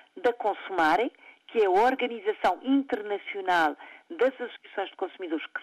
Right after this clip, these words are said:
falam português e que tem todo o mundo que fala português, desde, eh, Angola, para começar pela letra A, desde Angola até Timor-Leste, portanto o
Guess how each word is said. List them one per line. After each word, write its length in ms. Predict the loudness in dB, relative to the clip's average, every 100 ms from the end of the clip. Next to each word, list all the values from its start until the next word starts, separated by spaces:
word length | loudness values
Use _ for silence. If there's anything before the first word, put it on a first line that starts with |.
| -8 0
falam 300 | 2 0 -4
português 480 | -12 -10 -4 -4 -4 -14 -20 -14 -8
e 100 | -8
que 120 | -4
tem 240 | -2 -2 -6 _ 0
todo 320 | 2 4 2
o 40 |
mundo 280 | 0 -4 -8 -4
que 60 |
fala 240 | 0 0 0
português, 520 | -8 -12 -4 -2 -2 -10 -20 -18 -8
desde, 640 | 0 2 2 2 0 0 -4 -8 2
eh, 380 | 4 4 2 0
Angola, 580 | 2 4 6 4 2 0
para 120 | -2
começar 300 | -2 -2 -2
pela 220 | 2 4
letra 280 | 4 2 2
A, 240 | 4 2
desde 440 | 2 2 0 0 -4
Angola 520 | 2 4 4 4 0 -6 -4
até 320 | -4 -2 -2
Timor-Leste, 800 | -4 -6 -2 0 2 0 0 -2 -10 -20 -20 -20
portanto 380 | -4 -4 -4
o 80 | -6